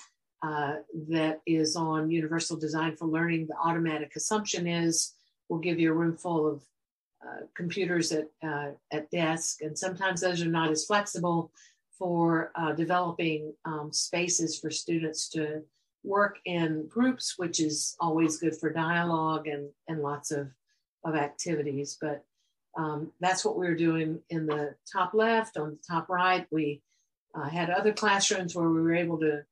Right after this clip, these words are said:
to let students make meaning of, of learning, and you'll see Post-it notes on the walls and other slides. When we were in, uh, Washington, D C, we happened to be next door to a Whole Foods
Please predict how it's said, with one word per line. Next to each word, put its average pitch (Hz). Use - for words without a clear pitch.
to 165
let 180
students 170
make 170
meaning 214
of, 170
of 180
learning, 180
and 170
you'll 165
see 185
Post-it 180
notes 175
on 160
the 151
walls 170
and 160
other 160
slides. 160
When 202
we 247
were 214
in, 185
uh, 151
Washington, 180
D 165
C, 226
we 180
happened 185
to 165
be 160
next 165
door 170
to 147
a 156
Whole 214
Foods 160